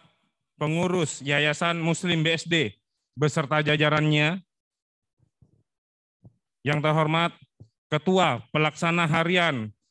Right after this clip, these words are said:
Al-Azhar B S D beserta jajarannya. Yang terhormat Pengawas Koperasi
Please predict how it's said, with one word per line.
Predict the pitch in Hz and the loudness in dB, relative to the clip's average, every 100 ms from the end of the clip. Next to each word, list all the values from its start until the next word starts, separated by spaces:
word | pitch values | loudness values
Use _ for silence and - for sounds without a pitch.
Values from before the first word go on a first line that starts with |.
| _ | _
Al-Azhar | - 139 156 165 170 160 | -6 -4 0 2 2 2
B | 160 | 0
S | 151 | 0
D | 156 175 180 151 _ _ 120 | 0 0 0 -6 _ _ -2
beserta | 156 160 160 165 | 0 0 -2 0
jajarannya. | 156 156 151 147 147 151 156 170 _ _ _ _ _ _ _ _ _ _ - _ - _ _ _ _ _ - | 0 0 2 0 0 -2 -4 -6 _ _ _ _ _ _ _ _ _ _ -20 _ -20 _ _ _ _ _ -4
Yang | 135 | -2
terhormat | 135 147 160 160 170 - _ _ _ _ _ _ _ _ _ _ _ _ | 0 2 2 2 0 -2 _ _ _ _ _ _ _ _ _ _ _ _
Pengawas | 127 131 151 175 170 - | -4 0 2 2 0 -2
Koperasi | 156 151 165 143 - 180 185 185 - | -4 0 0 0 2 2 2 0 -6